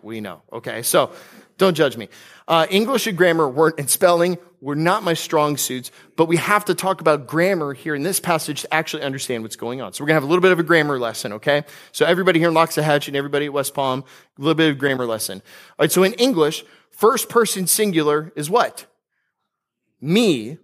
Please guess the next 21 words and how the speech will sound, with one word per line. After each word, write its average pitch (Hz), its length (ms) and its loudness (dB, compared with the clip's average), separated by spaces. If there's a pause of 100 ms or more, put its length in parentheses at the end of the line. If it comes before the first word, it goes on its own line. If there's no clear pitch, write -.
or 147 220 -4
I. 214 340 -6 (600)
What 185 260 4
is 190 400 4
second 208 460 -2
person 151 280 -4
singular? 110 600 -6 (960)
You. 160 640 0 (340)
Exactly. 127 580 -2 (420)
All 127 80 2
right. 185 220 4 (320)
What 190 160 4
is 180 180 4 (120)
first 226 500 0
person 196 580 0 (220)
plural? 175 580 2 (460)
We. 175 600 -2 (480)
We 120 440 -4
or 151 160 0
us, - 400 -4
right? - 200 0